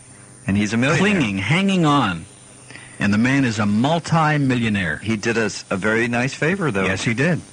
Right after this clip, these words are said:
Speaker 2: They've been great with us.
Speaker 1: They've
Speaker 2: Yeah.
Speaker 1: been terrific. They did the newspaper ads for So Far.
Speaker 2: Yeah.
Speaker 1: They'd made great ads.
Speaker 2: You bet.
Speaker 1: They donated their services. Super. Absolutely terrific. And they've worked with us, and they've been great. And I really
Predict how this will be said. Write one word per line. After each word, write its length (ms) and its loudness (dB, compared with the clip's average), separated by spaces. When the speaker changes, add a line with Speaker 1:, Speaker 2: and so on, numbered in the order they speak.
Speaker 2:
They've 120 -2
been 120 0
great 260 0
with 120 -2
us. 240 -6
Speaker 1:
They've 140 0
Speaker 2:
Yeah. 60 0
Speaker 1:
been 200 -2
terrific. 640 -2
They 140 -2
did 320 -4
the 200 0
newspaper 480 0
ads 220 -2
for 140 -14
So 160 -4
Far. 420 -2
Speaker 2:
Yeah. 200 -2
Speaker 1:
They'd 200 -4
made 280 -4
great 340 0
ads. 560 -2
Speaker 2:
You 140 -2
bet. 260 -2
Speaker 1:
They 120 0
donated 560 0
their 120 -2
services. 680 -4
Super. 560 -4
Absolutely 480 0
terrific. 500 -4
And 100 0
they've 140 -2
worked 260 0
with 220 -4
us, 220 -4
and 160 -2
they've 120 -2
been 140 -2
great. 380 -2
And 140 0
I 100 0
really 500 -2